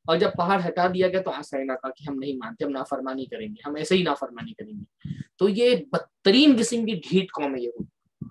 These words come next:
तो अल्लाह ने इनसे याद दिलाया कि याद करो, तुम इस नबी की बात नहीं मान रहे, तुम कह रहे हो कि हम अपने, जो हमारे नबी हैं उन पर जो किताबें नाजिल होगी हम उनको मानते हैं, अपने नबियों को मानते हैं, हम तुमको क्यों माने?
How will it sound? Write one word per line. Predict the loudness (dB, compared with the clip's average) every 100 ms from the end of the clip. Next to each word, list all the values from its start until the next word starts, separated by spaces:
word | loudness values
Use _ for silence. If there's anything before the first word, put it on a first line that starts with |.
| -12 -12 -14 _ _ _ _ _ _ _ -8
तो |
अल्लाह | 2 4 6
ने | 4 0 -4 -10
इनसे | -6 -2 -2 2
याद | 4 4
दिलाया | 4 2 0
कि | -4 0
याद | 4 4 2
करो, | -2 -2 -6 _ _ -8
तुम | -6 -4
इस | -2 0
नबी | 0 2
की | 2
बात | 4 4 2
नहीं | -2 0
मान | 0 0
रहे, | 2 0 -2 _ _ 0
तुम | 2
कह | 4 4
रहे | 4
हो | 4 2
कि | 0 -4 -6 -10 -20 _
हम | 0 2
अपने, | 0 0 2 4
जो | 4 2 -6
हमारे | 0 4 6 6
नबी | 4 0 0
हैं | -2
उन | -4
पर | -2 -2
जो | -2
किताबें | -2 2 2 2
नाजिल | 0 0 -4
होगी | -6 -6 -8 -10 _ _ _
हम | 0 0
उनको | 0 2 4
मानते | 6 4 2
हैं, | -2 0
अपने | 0 0 2
नबियों | 2 2 0
को | 0
मानते | -4 -4 -4
हैं, |
हम | -4
तुमको | -4 -6 -4
क्यों | -2 0
माने? | 0 0 -2